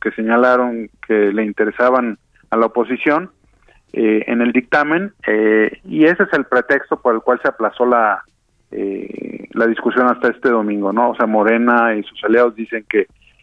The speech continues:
pues, que se requería un poco más de tiempo para que los diputados de oposición conocieran el dictamen con los cambios que se hicieron, que se supone incorporan, te digo, varios de los temas que,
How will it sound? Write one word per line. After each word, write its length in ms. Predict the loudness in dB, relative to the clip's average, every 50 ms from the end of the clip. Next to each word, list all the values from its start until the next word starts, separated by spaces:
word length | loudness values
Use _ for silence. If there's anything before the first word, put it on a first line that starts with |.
| _ _ _
pues, 140 | -2 -2 -2
que 100 | -2 -6 -4
se 120 | -2 0
requería 320 | 0 0 0 2 2 2
un 100 | 2 0
poco 220 | 0 -2 -2 0 0
más 140 | 0 0 0
de 100 | 0 0
tiempo 300 | 0 0 0 0 -2 -2
para 220 | 0 0 0 0
que 180 | 0 0 0 2
los 240 | 2 2 0 0
diputados 420 | 0 -4 -2 -2 -2 0 2 2 2
de 40 | 0
oposición 340 | 0 -2 -4 -2 -4 -4
conocieran 500 | -2 -2 -2 -4 -2 0 0 0 0 0
el 120 | -2 -6 -8
dictamen 460 | -8 -8 _ 0 0 0 0 -4 -6 -6
con 140 | -4 -4 -4
los 100 | -4 -4
cambios 320 | -2 -2 -2 -2 -6 -4
que 200 | -2 0 0 0
se 120 | 0 0 -2
hicieron, 440 | -2 2 4 4 4 4 2 -2 -6 -10 _ _ _ _
que 300 | 2 4 4 4 2 -2 -2
se 100 | -2 -2
supone 400 | -2 -2 -4 -2 -2 -2 -2 -2
incorporan, 640 | -6 -4 -4 -4 -4 -2 -2 -2 0 0 -2 -6 -6 -4
te 100 | -4 -2
digo, 280 | 0 0 0 -2 -4 -6 _ _ _ _ -4
varios 360 | 0 2 4 4 6 4 4
de 80 | 4 2
los 160 | 0 0 0
temas 340 | 2 2 4 2 2 0 -2
que, 300 | -2 -2 -2 -4 -8